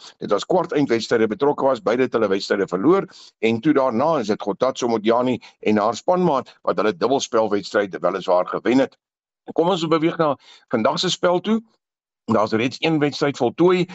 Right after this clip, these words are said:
en, eh, dit is een van die legende wedstryde. Kim Kleisters en Caroline Wozniacki,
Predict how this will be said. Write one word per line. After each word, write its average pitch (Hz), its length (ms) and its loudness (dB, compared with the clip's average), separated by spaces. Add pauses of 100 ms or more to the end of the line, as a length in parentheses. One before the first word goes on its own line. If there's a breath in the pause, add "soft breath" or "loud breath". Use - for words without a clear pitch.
(160 loud breath)
en, 107 220 2
eh, 104 100 2
dit 117 160 -2
is 143 120 0
een 143 160 0
van 143 140 -2
die 131 100 2
legende 202 400 2
wedstryde. 139 420 0
Kim 139 200 2
Kleisters 147 540 -2
en 123 200 0
Caroline 151 340 0
Wozniacki, 147 680 0